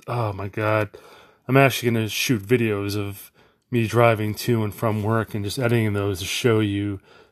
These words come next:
which, uh, I don't know the name of the cha-, stan-, the name of the,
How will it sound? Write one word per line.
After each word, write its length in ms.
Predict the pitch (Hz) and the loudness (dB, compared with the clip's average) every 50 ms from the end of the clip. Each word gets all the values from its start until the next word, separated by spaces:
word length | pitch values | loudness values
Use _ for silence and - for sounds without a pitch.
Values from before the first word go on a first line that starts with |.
| _ _ | _ _
which, 500 | - 101 98 - - - - - - - _ _ _ _ - | -10 -10 -8 -6 -6 -6 -6 -8 -10 -16 _ _ _ _ -8
uh, 380 | 110 107 101 98 101 98 98 | -6 -4 -2 -2 -4 -4 -2
I 100 | 110 120 | 0 0
don't 100 | 107 104 | 2 2
know 80 | 107 104 | 2 0
the 80 | 98 98 | 0 -2
name 160 | 98 98 95 | -4 -4 -4
of 120 | 92 85 | -6 -8
the 80 | - - | -8 -8
cha-, 280 | - - 151 160 180 | 0 2 2 2 2
stan-, 340 | - - - 151 147 151 - - | -2 -4 -2 -2 -2 -2 -2 -2
the 720 | 135 117 117 139 175 170 147 160 - - 147 143 160 - - - | -2 0 2 2 2 2 2 0 -2 -2 -4 -4 -4 -4 -6 -2
name 380 | 120 127 127 135 143 143 139 135 | 0 4 6 6 8 8 6 6
of 60 | 120 | 6
the, 280 | 117 117 117 117 110 | 4 6 4 4 4